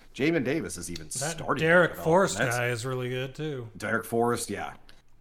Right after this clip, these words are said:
Speaker 1: So it's like there's, there's a lot of talent, but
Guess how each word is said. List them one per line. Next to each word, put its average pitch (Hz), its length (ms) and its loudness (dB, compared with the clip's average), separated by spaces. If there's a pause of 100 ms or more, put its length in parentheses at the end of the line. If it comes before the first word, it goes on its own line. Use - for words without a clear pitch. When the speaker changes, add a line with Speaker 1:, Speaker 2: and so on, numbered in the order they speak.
(120)
Speaker 1:
So 185 160 0
it's 190 120 0
like 202 120 4
there's, 196 260 2
there's 175 260 -8
a 185 60 -6
lot 180 300 -8
of 175 100 -10
talent, 196 440 -4
but 107 180 -6